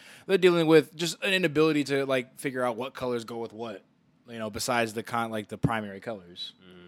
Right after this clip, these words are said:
Speaker 1: So I think it's really helpful to just, like, you know, take risks and surround yourself with people that will be honest and helpful to you. You know, that's,
Speaker 2: Facts.
Speaker 1: that's the big thing.
Speaker 2: So where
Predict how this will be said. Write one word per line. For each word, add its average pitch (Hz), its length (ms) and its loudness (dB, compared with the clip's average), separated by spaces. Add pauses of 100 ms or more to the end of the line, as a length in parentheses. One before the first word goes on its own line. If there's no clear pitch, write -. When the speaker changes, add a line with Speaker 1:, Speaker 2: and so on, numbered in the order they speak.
(180)
Speaker 1:
So 117 400 2 (160)
I 117 100 -6
think 117 160 -2
it's 110 100 -2
really 117 160 4
helpful 110 340 0
to 101 100 -6
just, 101 200 -8
like, 104 240 -6
you 110 120 -12
know, 101 220 -6 (1400)
take 143 280 4
risks - 760 2 (140)
and 123 140 -4
surround 127 240 4
yourself 123 280 2
with 113 80 -6
people 113 340 2
that 110 140 2
will 107 100 2
be 101 140 -6
honest 131 520 4
and 110 120 -6
helpful 98 380 -4 (320)
to 104 80 -20
you. 87 220 -16 (320)
You 95 80 -18
know, 95 200 -14 (120)
that's, - 520 -10 (340)
Speaker 2:
Facts. 82 300 -20 (100)
Speaker 1:
that's - 100 -20
the 104 80 -12
big 98 180 -6
thing. 90 400 -16
Speaker 2:
So 98 440 -12
where 147 600 2